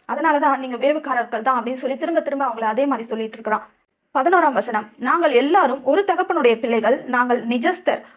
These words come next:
உமது அடியார் வேவுக்காரர் அல்ல" என்றார்கள். "நாங்க எல்லாருமே ஒரே அப்பாவோட பிள்ளைகள் தான், நாங்க வந்து தானியம் வாங்க தான் வந்தோம், நாங்க உண்மையை தான் சொல்றோம், நாங்க வேவுக்காரர்கள் இல்ல"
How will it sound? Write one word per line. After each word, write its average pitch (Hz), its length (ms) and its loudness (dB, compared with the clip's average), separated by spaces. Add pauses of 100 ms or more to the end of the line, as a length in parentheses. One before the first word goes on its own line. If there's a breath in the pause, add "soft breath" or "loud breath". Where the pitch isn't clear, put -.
உமது 262 320 2
அடியார் 269 500 2
வேவுக்காரர் 294 600 2
அல்ல" 285 320 2
என்றார்கள். 220 560 -2 (1040)
"நாங்க 240 280 -2
எல்லாருமே 285 440 0 (240 loud breath)
ஒரே 285 340 4
அப்பாவோட 254 380 4
பிள்ளைகள் 247 360 2
தான், 202 380 0 (200 loud breath)
நாங்க 240 320 -4
வந்து 247 440 -4 (260 soft breath)
தானியம் 285 340 2
வாங்க 247 180 2
தான் 269 180 2
வந்தோம், 233 300 0
நாங்க 226 240 2
உண்மையை 262 320 -2
தான் 302 180 -2
சொல்றோம், 233 320 -2
நாங்க 208 300 -2
வேவுக்காரர்கள் 226 600 -2
இல்ல" 254 280 0